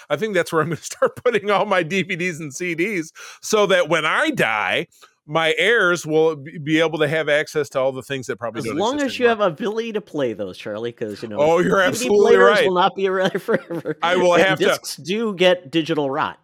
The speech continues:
Speaker 2: So
Speaker 1: I'll put a,
Speaker 2: enjoy
Speaker 1: I'll,
Speaker 2: that.
Speaker 1: I'll, I'll have to put the, uh, D V D player in, like, a plastic bag and wrap it up so it's still in there.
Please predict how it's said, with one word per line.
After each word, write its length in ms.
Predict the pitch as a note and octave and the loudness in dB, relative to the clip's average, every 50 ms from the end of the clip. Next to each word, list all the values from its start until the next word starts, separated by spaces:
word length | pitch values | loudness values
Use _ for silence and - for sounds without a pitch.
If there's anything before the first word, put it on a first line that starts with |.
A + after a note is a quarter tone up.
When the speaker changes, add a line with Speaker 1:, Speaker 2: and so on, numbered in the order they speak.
| _ _ | _ _
Speaker 2:
So 200 | - - F#3+ F3 | -4 0 2 2
Speaker 1:
I'll 160 | F3 F3+ - A#2+ | 2 2 0 0
put 200 | - G3+ G3+ F#3+ | 0 0 2 2
a, 40 | |
Speaker 2:
enjoy 120 | F3 E3+ D#3 | 2 2 2
Speaker 1:
I'll, 160 | D#3 D#3+ D#3+ | 0 0 0
Speaker 2:
that. 20 | D#3+ | 0
Speaker 1:
I'll, 140 | E3 E3 - | -2 -2 0
I'll 120 | E3+ D#3+ D#3 | 0 0 2
have 180 | F3 F3 D#3+ | 2 2 0
to 100 | - D#3+ C#3+ | 0 -6 -8
put 320 | - - F3 D#3+ - _ | -4 -4 -4 -4 -4 _
the, 220 | - D3+ C#3 C3+ C#3 | 0 2 2 4 4
uh, 120 | C#3 C3+ C3+ | 2 0 0
D 180 | B2 C3+ C#3+ | 0 0 -2
V 100 | C#3+ C#3 C3+ | -2 -2 -2
D 120 | C3+ C#3 | -2 -4
player 300 | C3+ - - C#3+ C3 B2+ | -4 -4 -4 -2 -2 -2
in, 100 | B2 A2+ | -2 -4
like, 180 | A2+ A2+ A2+ - | -6 -10 -10 -10
a 40 | G2+ | -12
plastic 420 | - B2 A#2+ A#2+ A2+ - A#2+ F#2+ | -10 -8 -8 -8 -8 -10 -14 -10
bag 200 | G2 G#2 G#2+ G#2+ | -6 -6 -6 -6
and 120 | G#2 F#2 F2+ | -8 -10 -10
wrap 220 | G2 G2+ G2 - | -10 -10 -10 -10
it 80 | G#2 F#2 | -10 -10
up 160 | A2 G#2 - | -12 -12 -14
so 100 | - G2+ | -18 -20
it's 100 | E2+ D#2 - | -18 -18 -16
still 240 | - - G2 F#2 G2+ | -16 -14 -14 -14 -16
in 120 | A2 A2 | -16 -18
there. 220 | F#2+ E2 D#2+ F2 | -20 -20 -20 -20